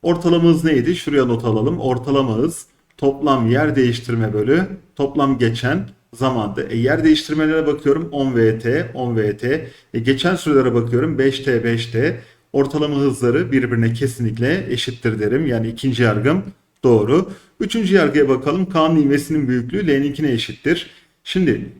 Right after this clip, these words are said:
ivmelerin büyüklükleri eşit, sadece yönleri farklı. Soruda da bize ne denmiş üçüncü öncülde? Büyüklüğü demiş. Dört V bölü beş T. L'ninki ne kadar? O da dört V bölü beş T. Yani ivmelerinin büyüklüğü de birbirine eşittir. İkinci ve üçüncü öncüllerimiz doğrudur.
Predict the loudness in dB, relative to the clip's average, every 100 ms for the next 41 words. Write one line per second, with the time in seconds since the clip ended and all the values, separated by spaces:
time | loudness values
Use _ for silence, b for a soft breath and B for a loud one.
0 | -2 0 4 6 4 2 0 0 -4 2
1 | 4 4 2 -2 0 0 2 6 6 6
2 | 4 4 2 -2 -4 -2 0 -2 -2 0
3 | 2 4 2 0 0 2 2 0 -2 -4
4 | -6 -4 -2 -2 0 -2 2 2 2 0
5 | 0 0 -2 -4 -10 B B B _ 2
6 | 2 2 2 2 0 0 -2 -4 -4 -2
7 | 0 2 2 2 0 -2 -2 -4 -4 -2
8 | 0 0 0 0 0 0 -2 -2 -4 -2
9 | 0 2 0 0 0 2 2 2 2 0
10 | -2 -2 0 0 2 0 -2 -6 -6 -8
11 | 0 0 0 B B B -10 0 2 4
12 | 4 4 0 0 0 0 0 0 0 -4
13 | 2 4 4 0 -2